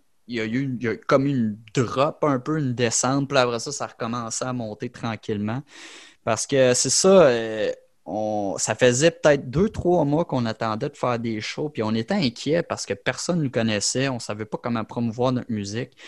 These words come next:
Puis, euh, sérieux, les réseaux sociaux dans ce temps-là, je m'attendais pas à ça parce qu'au début, dans ma tête, on dirait que les réseaux sociaux, c'était facile à utiliser avant.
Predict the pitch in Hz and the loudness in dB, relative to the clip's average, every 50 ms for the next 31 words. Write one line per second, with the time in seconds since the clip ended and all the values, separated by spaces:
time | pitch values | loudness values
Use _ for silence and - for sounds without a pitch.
0 | - - - - _ _ - - 110 113 113 110 110 - - 147 120 117 131 165 | -20 -20 -20 -20 _ _ -8 -2 2 4 4 4 4 4 4 2 4 4 6 6
1 | 190 185 147 131 127 120 110 - 160 160 156 180 196 202 - - 147 127 - - | 6 6 6 4 0 -2 0 0 0 0 0 -2 -4 -4 -2 -2 0 0 0 0
2 | 170 196 208 143 135 117 113 - - - 135 123 113 113 139 165 151 143 127 117 | 0 0 2 2 2 2 2 0 0 0 0 0 2 2 0 0 -2 -2 -4 -6
3 | 110 - - 127 127 120 120 117 - - 170 165 139 127 - - - 175 196 - | -6 -4 -4 -4 -4 -2 -4 -4 -2 0 0 0 0 -2 -2 -4 -2 -2 -2 -2
4 | - 113 - - 135 117 - 127 101 101 127 131 127 160 214 247 262 151 143 127 | -4 -4 -4 -4 -4 -4 -4 -4 -4 -4 -4 -4 -4 -2 0 2 2 2 2 0
5 | 120 - - 156 175 214 254 - - - 127 123 117 120 123 143 185 - - 139 | 0 0 0 2 2 2 0 -2 -4 -4 -4 -4 -4 -6 -6 -8 -8 -6 -4 -4
6 | 127 113 120 113 110 123 131 135 - - 117 - - 160 190 - - - 98 - | -4 -2 -2 -4 -4 -4 -8 -8 -6 -6 -8 -6 -6 -8 -8 -8 -8 -8 -10 -8
7 | - - 120 - - - 160 156 139 127 117 101 - - 123 113 110 107 113 127 | -6 -6 -6 -6 -4 -6 -4 -4 -4 -6 -6 -8 -10 -10 -8 -8 -8 -8 -8 -8
8 | 139 - - 113 107 104 120 120 117 147 | -8 -6 -4 -4 -4 -4 -4 -6 -6 -6